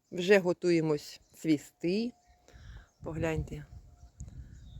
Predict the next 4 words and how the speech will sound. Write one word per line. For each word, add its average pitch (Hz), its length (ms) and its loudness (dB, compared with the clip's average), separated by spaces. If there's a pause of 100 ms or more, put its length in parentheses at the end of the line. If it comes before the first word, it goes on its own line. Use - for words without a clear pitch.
Купа 160 280 -2
бутончиків. 220 1000 -2
Оця 226 240 -4
троянда, 180 600 4